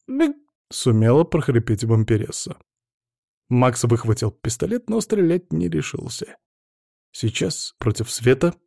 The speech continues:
пока глаза не привыкли, он скорее бы застрелил Майенаки, чем сумел попасть в пришельца. «У тебя есть пару секунд, чтобы назвать мне одну вескую причину её не убивать»,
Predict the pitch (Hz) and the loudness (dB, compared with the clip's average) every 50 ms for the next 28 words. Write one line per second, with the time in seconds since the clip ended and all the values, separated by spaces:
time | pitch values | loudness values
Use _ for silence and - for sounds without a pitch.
0 | _ _ _ - 143 131 - 165 170 196 190 180 160 170 170 165 151 127 - 151 | _ _ _ -2 -2 -2 0 0 4 6 6 8 8 6 6 6 4 4 4 4
1 | 151 143 180 - - 196 185 - 147 127 120 120 - 131 120 120 131 139 131 127 | 4 4 2 0 0 -2 0 2 2 2 2 2 2 2 4 4 4 4 4 4
2 | 127 123 113 104 113 113 - - 117 107 110 113 123 120 120 117 113 120 127 131 | 4 4 6 4 2 0 0 0 -2 0 2 2 2 4 4 4 4 4 4 2
3 | 131 139 139 127 104 101 - - 165 - - 117 117 107 - - 110 104 110 - | 0 0 0 -2 -2 -4 -6 -10 -12 -6 -4 -4 -2 -2 -2 -2 -2 0 0 0
4 | - - 143 - - - - - - _ - - - - - 170 - - - - | -2 -4 -4 -4 -6 -8 -8 -12 -14 _ -12 -10 -8 -10 -10 -12 -12 -14 -16 -18
5 | 180 - _ _ _ _ _ _ _ _ _ _ _ _ _ _ _ _ _ _ | -18 -20 _ _ _ _ _ _ _ _ _ _ _ _ _ _ _ _ _ _
6 | _ - 143 131 - 135 151 143 - - - 156 147 143 139 - - 143 - 170 | _ -6 -6 -2 2 4 4 4 4 4 4 4 4 6 4 2 0 0 2 2
7 | 143 127 117 - - 131 113 127 123 123 117 113 117 135 135 - 147 135 131 - | 2 2 2 2 2 2 4 6 6 6 6 6 4 4 2 4 4 4 4 4
8 | - 143 127 120 113 135 175 196 202 - - 165 160 156 170 151 120 - - 131 | 4 2 2 2 4 2 2 2 2 0 0 0 4 4 4 4 4 2 0 0
9 | 120 - 120 117 117 - 196 208 220 190 143 123 113 113 117 123 131 127 120 113 | 2 2 -2 -2 0 2 2 2 4 4 2 4 4 4 6 6 4 4 4 4
10 | 113 104 98 98 95 - - - | 4 2 2 0 -4 -6 -12 -18